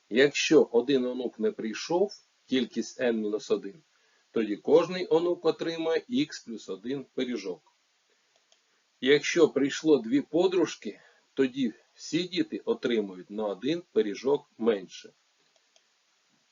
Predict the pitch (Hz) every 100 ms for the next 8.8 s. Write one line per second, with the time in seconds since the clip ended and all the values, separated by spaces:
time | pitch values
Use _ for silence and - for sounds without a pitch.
0 | _ _ _ _ _ _ - 110 - 151
1 | 196 196 175 - - - 151 160 151 143
2 | 131 98 87 _ 95 135 156 151 127 110
3 | 92 - - 117 113 147 127 104 98 -
4 | 104 147 117 - 90 92 92 92 135 165
5 | 175 175 - - 160 156 156 165 - _
6 | _ _ _ _ _ _ _ _ _ _
7 | _ _ - 110 - 120 139 139 - 110
8 | - - - _ - 165 135 92